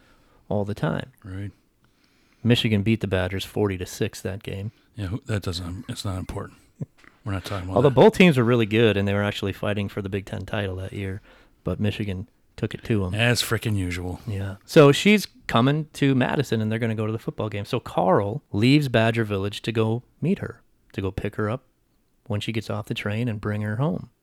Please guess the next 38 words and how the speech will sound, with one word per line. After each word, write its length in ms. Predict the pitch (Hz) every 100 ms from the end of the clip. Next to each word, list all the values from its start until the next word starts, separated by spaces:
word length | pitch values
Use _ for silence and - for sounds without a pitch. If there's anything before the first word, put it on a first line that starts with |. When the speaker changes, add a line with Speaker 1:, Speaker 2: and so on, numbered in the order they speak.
| -
Speaker 1:
bring 180 | 98 98
her 80 | 107
to 380 | - 110 107 110 _ _ _ _ -
Badger 260 | 107 107 107
Village 400 | 139 120 113 -
to 80 |
their 100 | 107
home. 320 | 110 147 120 -
Speaker 2:
But 160 | 107 -
the 80 | -
train 500 | - 107 107 120 - _ _ -
arrived 640 | 95 85 85 85 85 - _
late. 480 | 98 90 85 78 - _
Speaker 1:
And 80 | 117
he 80 | 120
never 260 | 123 131 127
comes 260 | 117 101
home. 360 | 104 95 101 - _ _ _ _ _
So 140 | - 101
his 200 | 120 107
wife, 340 | 110 104 101
here 200 | 113 107
we 120 | 104
are 160 | 101 101
Saturday, 600 | - 101 104 101 98 101 _
early 340 | 113 107 107 101
Saturday 480 | - 101 101 98 95
morning, 440 | 98 104 101 113 _ _ _ _ _ _ _ _ _ _ _ _ _
is 160 | 107 98
wondering 380 | 107 101 98 101
what's 200 | 101 -
going 260 | 101 98
on. 260 | 101 98 95
Where's 240 | 101 101
Carl? 420 | - 104 101 95 101
Where's 260 | 98 104
my 140 | 104 95
sister? 560 | - 117 - - 113